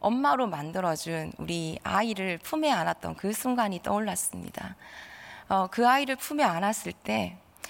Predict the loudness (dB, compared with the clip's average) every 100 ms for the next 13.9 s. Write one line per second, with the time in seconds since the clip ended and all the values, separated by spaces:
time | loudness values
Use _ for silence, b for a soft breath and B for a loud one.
0 | B -4 -2 0 0 0 0 2 2 0
1 | -4 -4 -2 0 2 2 2 2 0 0
2 | 0 0 -2 B B B 2 4 4 4
3 | 4 2 -6 -6 -4 -2 0 2 2 2
4 | 0 -4 -6 -6 -10 B B B B -20
5 | -6 -2 0 4 4 2 -2 -2 -4 -12
6 | -20 -6 0 2 2 0 -2 -2 -2 -2
7 | -6 -6 -4 -6 -6 B B B B B
8 | B B B -4 0 0 -2 2 4 4
9 | 4 0 -2 -6 0 2 2 -2 -2 -2
10 | -2 -2 -2 0 0 0 -4 -12 -8 -4
11 | -2 0 2 2 2 2 2 0 0 -2
12 | B B -6 -4 -2 -2 2 2 2 2
13 | 0 0 -2 -2 -6 -6 -2 0 -2